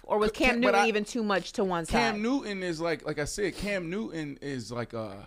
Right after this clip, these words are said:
Speaker 2: it's crazy. We just did something in Atlanta to-, together, and we both looked at each other. He's like, "You play wide receiver?" And I was like, "You play quarterback?"
Speaker 1: <laughs>
Speaker 2: You know what I'm saying? Like, every once in a while, somebody comes along, it's just like, "How are you playing this position?" But, um,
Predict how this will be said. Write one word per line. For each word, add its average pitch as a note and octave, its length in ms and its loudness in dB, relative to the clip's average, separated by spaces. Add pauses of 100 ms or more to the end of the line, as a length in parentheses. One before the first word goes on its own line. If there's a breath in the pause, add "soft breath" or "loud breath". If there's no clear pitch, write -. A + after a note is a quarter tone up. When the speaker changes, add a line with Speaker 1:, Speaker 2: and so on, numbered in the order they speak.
(380 soft breath)
Speaker 2:
it's - 160 -6
crazy. F3 300 0
We C#3+ 100 -4
just B2 220 -6
did C#3 200 -2
something C3 360 -6
in B2 80 -4
Atlanta C3+ 360 -2
to-, A#2 140 -6 (160)
together, A2+ 380 -4
and A2 100 -4
we C3+ 100 -2
both B2 440 -4
looked C#3+ 240 -6
at B2 80 -6
each A2+ 100 -12
other. C#3+ 60 -4
He's D3+ 140 -6
like, G#2 140 -8 (340 soft breath)
"You A#2+ 160 -6
play G3+ 220 -2
wide G#3 160 2
receiver?" A3+ 380 -6
And - 20 -14
I G#3 40 -14
was G3 80 -18
like, D#3 140 -20 (140)
"You D#3 280 -6
play A3+ 220 0
quarterback?" A#3 460 2 (180)
Speaker 1:
<laughs> D#3 60 -6
Speaker 2:
You G3 120 0
know G#3+ 60 6
what A3+ 100 4
I'm A3 80 -2
saying? G#3+ 360 -2
Like, D#3+ 200 0
every G#3 180 -2
once A3 240 0
in F#3+ 40 -8
a F#3+ 40 -4
while, G3 140 4
somebody F#3 360 -2
comes F3 240 -6
along, F3 420 -2
it's C3+ 140 -8
just C3+ 180 -10
like, B2+ 260 -4 (280 soft breath)
"How F#3+ 260 0
are G#3 80 4
you F3+ 140 -6
playing E3 260 -6
this C#3+ 100 -8
position?" B2 560 -6 (460 soft breath)
But, D3+ 260 -4
um, C3+ 440 0